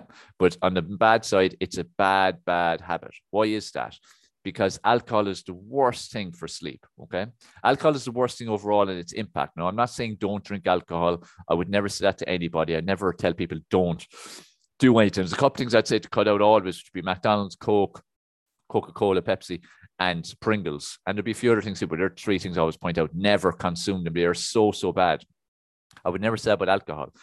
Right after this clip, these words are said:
because it's a part of our life and it's nice and it's fun and it's good to have every so often. I enjoy having alcohol every so often, while it might be rare, but I do enjoy it when I do have it. But what you have to be aware of is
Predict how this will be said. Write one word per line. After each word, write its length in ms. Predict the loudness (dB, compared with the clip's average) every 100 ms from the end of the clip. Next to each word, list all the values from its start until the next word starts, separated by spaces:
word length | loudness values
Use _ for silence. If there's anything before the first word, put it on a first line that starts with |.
| -18
because 140 | -4 -4
it's 60 |
a 40 | 0
part 280 | 4 4 4
of 80 |
our 60 | 0
life 340 | 4 4 2 -8 _ _ -4
and 140 | -4
it's 160 | -4 -4
nice 280 | -2 -2 -6
and 80 |
it's 100 | -14
fun 340 | -2 0 2 0
and 100 | -10
it's 120 | -8
good 120 | -8
to 60 | -2
have 140 | 0
every 120 | 0
so 160 | -2 0
often. 300 | 0 0 -6
I 120 | -4
enjoy 380 | -4 -2 4 4
having 220 | 4 0
alcohol 380 | -4 -4 -2 -2
every 120 | -2
so 200 | -6 0
often, 340 | 0 0 -10 -4
while 200 | -2 0
it 80 | -2
might 140 | -8
be 80 | -8
rare, 320 | -4 -2 -2
but 120 | -4
I 60 | -6
do 200 | -6 -8
enjoy 340 | -8 -4 -2
it 80 | -2 -6
when 120 | -12
I 80 | -8
do 140 | -6
have 200 | -4 -4
it. 100 | -8 -12 -20 -20 _ _ _ _ _ _ _ -2
But 180 | -2 2
what 140 | 0
you 40 | 0
have 60 |
to 60 | -6
be 120 | -4
aware 600 | 2 2 4 4 6 6
of 140 | 4 0
is 300 | -6 -6